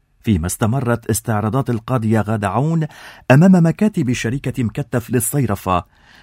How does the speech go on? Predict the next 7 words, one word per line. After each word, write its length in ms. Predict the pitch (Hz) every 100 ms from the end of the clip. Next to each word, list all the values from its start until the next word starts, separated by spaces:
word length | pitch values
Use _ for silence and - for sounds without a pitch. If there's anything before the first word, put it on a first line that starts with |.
| -
غير 380 | 92 127 110 - -
آبها 420 | 156 151 117 101
بإحالتها 920 | 87 - 113 - 107 160 131 127 127 123 - _ _
إلى 180 | 143 117
هيئة 300 | 113 123 - 107
التفتيش 480 | - 110 - 110 110
القضائي. 480 | 87 101 95 87